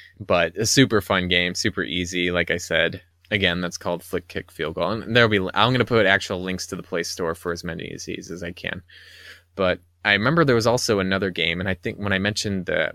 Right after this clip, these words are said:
Kongregate website earlier, I think I first played it there, but then I also found it on Android, and it's called Electric Box. And so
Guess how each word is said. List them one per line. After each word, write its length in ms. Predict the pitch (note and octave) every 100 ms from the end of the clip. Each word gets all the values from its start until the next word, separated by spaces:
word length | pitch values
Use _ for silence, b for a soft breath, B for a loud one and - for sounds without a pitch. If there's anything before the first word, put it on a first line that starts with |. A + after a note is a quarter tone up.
| F2
Kongregate 680 | - F#2 F#2+ F#2+ F#2 F#2 -
website 400 | F#2+ - F#2+ F#2+
earlier, 460 | G2 G2 F#2+ E2
I 100 | D#2+
think 220 | F2 A2 F#2
I 60 |
first 300 | - G2+ -
played 200 | - E2+
it 100 | D#2
there, 200 | F#2 E2
but 140 | E2+ -
then 120 | F#2+
I 100 | F#2
also 280 | F2+ - F2+
found 300 | - E2+ E2
it 100 | -
on 180 | E2+ E2+
Android, 560 | F2 D#2 F#2 F2+ F2 _ B B B B
and 200 | - F2+
it's 120 | F2 -
called 380 | - F#2 F2+
Electric 640 | E2 F2 G#2 - - E2+ -
Box. 480 | - - - - - b b b
And 160 | - F2+
so 640 | - F2 F2 F2 E2+ F2